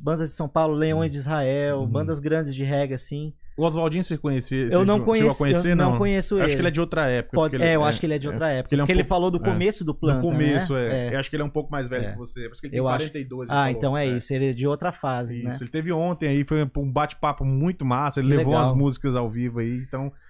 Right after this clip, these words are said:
Speaker 2: você vê como é que a coincidência, né? Eu tô falando com o cara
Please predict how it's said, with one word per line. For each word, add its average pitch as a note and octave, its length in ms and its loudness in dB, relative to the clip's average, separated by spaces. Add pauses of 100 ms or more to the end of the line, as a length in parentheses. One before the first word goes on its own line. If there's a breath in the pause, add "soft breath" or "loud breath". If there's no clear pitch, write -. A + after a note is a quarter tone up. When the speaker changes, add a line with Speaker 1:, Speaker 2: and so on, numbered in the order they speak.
(140 soft breath)
Speaker 2:
você F3 120 -4
vê F#3 100 0
como G3 160 -4
é G3 80 -4
que G3 380 -2
a D#3+ 80 0
coincidência, D#3 760 0
né? D3+ 120 0
Eu E3+ 60 -2
tô D#3+ 120 -6
falando E3+ 180 -2
com F3 80 -8
o E3 40 -10
cara F3 520 -4